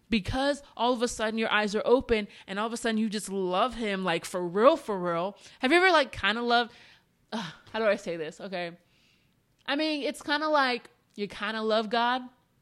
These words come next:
but you don't back it up with action, okay? But then when you have that aha moment, it's like you love some God and you're just like, "Oh my God,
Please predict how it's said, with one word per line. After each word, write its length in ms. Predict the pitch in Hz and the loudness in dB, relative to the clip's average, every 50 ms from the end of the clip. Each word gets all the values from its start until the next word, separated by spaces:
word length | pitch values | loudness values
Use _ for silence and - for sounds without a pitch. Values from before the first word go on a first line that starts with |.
| _ _ _ _ _ _ _ _ _ _ _ _ _ _ _ _ _ | _ _ _ _ _ _ _ _ _ _ _ _ _ _ _ _ _
but 560 | - 180 160 220 208 196 190 190 190 185 - - _ _ _ _ _ _ _ _ _ _ _ _ _ _ _ _ _ _ _ | -10 -4 0 0 2 2 2 0 -2 -2 -6 -16 _ _ _ _ _ _ _ _ _ _ _ _ _ _ _ _ _ _ _
you 160 | - 214 240 | -6 -4 0
don't 380 | 233 226 208 165 - 170 151 135 | 0 0 0 -2 -4 -8 -6 -4
back 280 | 214 196 185 185 - | -2 -2 -2 -2 -2
it 80 | 220 190 | -4 -4
up 160 | 180 170 143 | -2 -4 -4
with 120 | 165 156 | -8 -8
action, 600 | 156 147 131 131 - - - - - 95 104 139 - _ _ _ _ _ _ _ | -6 -6 -6 -6 -8 -10 -12 -12 -14 -16 -20 -20 -20 _ _ _ _ _ _ _
okay? 400 | - 160 - - 170 165 180 214 214 _ _ _ _ _ - - - - _ | -18 -16 -12 -10 -8 -8 -8 -8 -12 _ _ _ _ _ -20 -20 -20 -6 _
But 100 | - 208 | 0 4
then 120 | 214 226 | 4 4
when 120 | 214 220 233 | 6 6 6
you 80 | 262 | 6
have 200 | 262 277 254 240 | 6 4 4 6
that 160 | 240 220 220 - | 6 6 6 6
aha 420 | 220 214 208 196 202 208 233 262 | 6 4 4 4 4 4 6 6
moment, 520 | 262 233 214 190 170 165 165 156 156 156 - _ _ _ _ _ _ _ _ _ _ _ _ _ - | 6 4 2 2 0 0 -4 -6 -8 -8 -12 _ _ _ _ _ _ _ _ _ _ _ _ _ 4
it's 280 | 220 220 220 - - | 4 4 4 2 -2
like 540 | 247 254 240 214 202 185 175 170 - - - _ | 2 4 6 6 6 4 2 0 -4 -10 -16 _
you 200 | - 190 220 226 | -6 -4 -4 -4
love 800 | 185 160 151 160 170 190 208 220 220 214 214 208 202 196 190 185 175 | -4 -6 -6 -2 4 6 8 8 10 10 10 10 8 8 6 2 0
some 300 | - - 190 175 175 175 | -4 -6 -6 -4 -4 0
God 420 | 180 175 170 165 160 151 151 151 | 2 4 6 6 6 4 2 0
and 180 | 156 165 185 202 | -2 -2 -2 -2
you're 180 | 226 262 269 | -2 -2 -2
just 320 | 202 208 220 208 185 - 233 | -2 -4 -6 -8 -6 0 2
like, 380 | 214 185 175 165 170 - - - | 4 6 6 4 2 -2 -6 -2
"Oh 160 | - 220 233 | 0 0 2
my 240 | 220 202 160 160 156 | 2 2 0 0 -2
God, 360 | 139 - 175 202 196 160 156 | -2 0 2 4 4 2 0